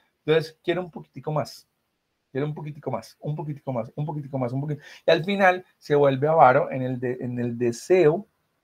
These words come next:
de querer mejorar su, su, su conocimiento, su nivel de poder, digámoslo así. Porque un científico sí o sí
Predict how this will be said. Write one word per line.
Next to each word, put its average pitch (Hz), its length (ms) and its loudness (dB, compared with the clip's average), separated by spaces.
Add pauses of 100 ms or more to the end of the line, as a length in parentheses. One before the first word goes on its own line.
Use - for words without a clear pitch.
de 127 160 -4
querer 120 320 0
mejorar 143 680 2 (500)
su, 120 840 0 (160)
su, 104 1000 -8 (480)
su 135 120 -20
conocimiento, 120 880 -4
su 131 100 -8
nivel 120 300 -4
de 135 100 -6
poder, 139 400 4
digámoslo 127 300 -2
así. 135 160 -2 (260)
Porque 185 240 -2
un 196 120 -2
científico 202 520 0
sí 180 100 -2
o 165 100 -2
sí 220 280 -4